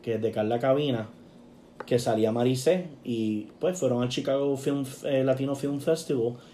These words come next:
y Maricé fue y me llamó, "Mira, cabrón, estoy aquí, que sí, qué sé yo, vente pa' ver la película conmigo, vamos allá". Entonces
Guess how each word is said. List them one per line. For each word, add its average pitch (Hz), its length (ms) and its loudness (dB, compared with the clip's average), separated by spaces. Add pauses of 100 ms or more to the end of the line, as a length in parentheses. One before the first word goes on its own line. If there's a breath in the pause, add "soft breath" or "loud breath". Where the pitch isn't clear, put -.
(140 loud breath)
y 120 80 -2
Maricé 117 400 2
fue 180 300 2
y 180 60 0
me 131 140 4
llamó, 123 280 2
"Mira, 190 180 -6
cabrón, - 220 -10
estoy 180 200 -4
aquí, 185 300 2
que 185 80 2
sí, 180 100 -4
qué 156 100 -4
sé 180 140 0
yo, 196 360 4 (520 loud breath)
vente 120 280 4
pa' 151 100 8
ver 165 100 10
la 175 120 6
película 175 340 4
conmigo, 170 320 2
vamos 156 180 0
allá". 180 100 -2
Entonces 151 340 0